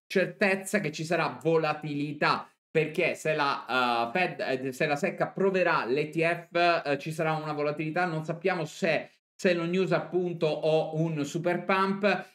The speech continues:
però se anche non lo approva ci sarà volatilità, probabilmente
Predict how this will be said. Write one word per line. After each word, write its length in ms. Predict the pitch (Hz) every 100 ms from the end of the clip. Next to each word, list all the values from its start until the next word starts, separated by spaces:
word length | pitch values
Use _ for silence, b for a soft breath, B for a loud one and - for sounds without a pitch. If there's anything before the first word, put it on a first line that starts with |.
| _
però 380 | - 190 190 160
se 340 | - - 175 -
anche 300 | 170 160 160
non 220 | 160 180
lo 80 | 196
approva 460 | 196 175 160 151
ci 120 | 151
sarà 200 | 147 151
volatilità, 580 | 143 143 143 175 170 127
probabilmente 1040 | 101 110 110 131 123 143 135 123 117 110